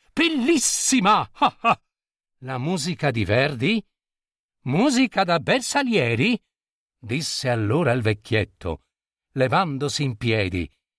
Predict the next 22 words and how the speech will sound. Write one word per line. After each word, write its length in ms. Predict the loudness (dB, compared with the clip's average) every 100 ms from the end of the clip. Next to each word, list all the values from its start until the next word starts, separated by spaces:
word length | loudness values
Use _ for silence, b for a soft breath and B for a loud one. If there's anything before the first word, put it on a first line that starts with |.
| _ _ -4
tutto 420 | -4 -4 -8 -8
fremente 1040 | -6 -2 0 2 0 -2 -2 0 0 -2 _ _
di 160 | -4 -2
indignazione 1120 | 0 0 0 0 -2 -2 0 2 2 2 0 b b
nell'esigua 880 | -2 0 0 -2 0 0 0 0 0 -2 _ _ -4
personcina. 1080 | -4 -4 -6 -4 -4 -4 -2 0 0 -2 -4 _ _ _ _ _ _
"Ma 160 | -2 0
io 240 | 2 2
allora 560 | 2 2 2 2 0 -2 _ _ _ _ _ _ 0
ho 80 | 2
l'onore 360 | 4 4 2
di 140 | 2 2
dirle 320 | 0 2 -2
che 160 | -2 -4
lei, 600 | 0 0 2 0 -2 -6 _ _ _ _
caro 400 | -4 0 0 0
signore, 800 | 0 2 6 6 6 2 0 -2 _ _ _ _ -2
non 540 | 0 4 4 2 0 -2
capisce 760 | -4 -2 -4 -2 -6 0 2
nulla, 540 | 4 4 4 4 2 0 _ _ _ _ -8
che 160 | -2
lei, 360 | 2 2 0